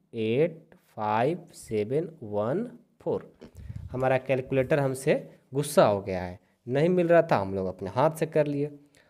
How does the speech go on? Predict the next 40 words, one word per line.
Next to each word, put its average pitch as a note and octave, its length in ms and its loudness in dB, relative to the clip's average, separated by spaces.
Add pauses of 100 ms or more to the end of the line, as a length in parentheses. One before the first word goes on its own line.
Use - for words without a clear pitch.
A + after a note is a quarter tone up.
(220)
अब C#3+ 280 -2
थ्री F3+ 260 2
बाई B2+ 280 4
सेवन B2+ 480 2
है, F#2 160 -10 (140)
तीन C#3+ 240 0
बटा A#2+ 320 0
सात। - 580 -2 (760)
तो A#2+ 60 -18 (200)
तीन D#3+ 280 0
बटा D3 280 2
सात C#3+ 380 2
को D3 120 -4
कैसे C#3+ 280 -2
करेंगे? D3 400 -2 (580)
एक D#3+ 300 0
बटे C#3 400 4
सात - 480 -2 (200)
और A2 100 -2
गुना B2+ 260 2
थ्री D#3 240 2
लिख D#3+ 140 0
सकते D#3+ 300 -2
हैं C#3 100 -2
just D3+ 220 2
उसी D#3 200 -6
की D3+ 80 4
तरह। C#3+ 260 0 (840)
अब C#3+ 180 0
क्या E3 140 6
करेंगे? E3 320 2 (160)
एक D#3+ 180 0
बटा D#3 180 2
सात D#3 380 2
को D#3+ 120 0
मान C#3+ 360 2
आप D3 120 2
जानते A#2 440 2
हैं, G2+ 260 -8 (140)
रखो, C3+ 360 -2